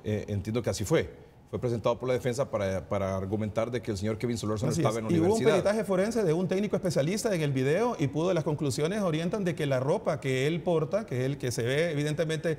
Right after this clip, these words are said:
Speaker 2: en este video, concuerda con la descripción que hacen los testigos. Asimismo, usted, usted leyó en la sentencia que los testigos,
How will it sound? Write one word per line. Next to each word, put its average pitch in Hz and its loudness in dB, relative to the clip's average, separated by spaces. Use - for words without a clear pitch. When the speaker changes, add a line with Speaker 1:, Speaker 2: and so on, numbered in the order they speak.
Speaker 2:
en 139 0
este 151 0
video, 180 2
concuerda 180 2
con 220 -2
la 202 2
descripción 180 0
que 175 0
hacen 156 0
los 147 0
testigos. 117 -2
Asimismo, 180 2
usted, 202 0
usted 165 2
leyó 190 4
en 196 2
la 196 0
sentencia 190 0
que - -2
los 175 2
testigos, 175 0